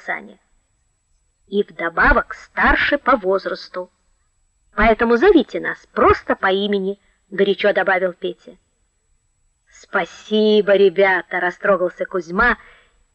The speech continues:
и украдкой смахнул каплю масла со своих линз, заменяющих глаза. Командир тоже было расчувствовался,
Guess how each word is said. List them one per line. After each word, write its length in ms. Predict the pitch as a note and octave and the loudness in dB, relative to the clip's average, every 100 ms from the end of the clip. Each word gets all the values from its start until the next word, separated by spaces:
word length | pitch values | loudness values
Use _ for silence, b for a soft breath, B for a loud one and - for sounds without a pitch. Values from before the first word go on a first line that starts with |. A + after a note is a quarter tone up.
| _ - | _ -2
и 120 | G3 | 0
украдкой 680 | F#3 - G#3 G#3 - F3 D#3+ | 0 0 0 0 0 -6 -6
смахнул 600 | - F#3 - A#3 A3+ - | -6 -6 -2 2 2 0
каплю 440 | - A3+ - G3+ G#3 | -2 -2 0 0 0
масла 640 | G3 A3 F#3+ - - E3+ | 2 2 0 -4 -8 -8
со 180 | - F#3+ | -6 -12
своих 400 | - F#3 F3+ - | -6 -4 -4 -6
линз, 340 | F#3 C4+ D#4 - _ _ _ _ _ | -2 2 2 -2 _ _ _ _ _
заменяющих 840 | D#3+ G3 F3+ F3+ G3 F#3+ - F#3+ F3+ | -4 -2 -2 0 0 0 -4 -6 -6
глаза. 480 | F3 F3+ - D#3 - _ _ _ _ _ _ _ _ _ _ _ _ _ _ _ _ _ _ _ _ - | -4 -4 -4 -8 -8 _ _ _ _ _ _ _ _ _ _ _ _ _ _ _ _ _ _ _ _ -6
Командир 540 | G3 G3+ G3 G3+ G3 | -2 0 2 2 2
тоже 340 | - C4+ G3+ | 2 2 2
было 220 | F#3+ F#3 F3+ | 0 0 0
расчувствовался, 1000 | G3 - G3+ - - F3 E3 - - | -4 -4 -4 -4 -8 -10 -10 -14 -20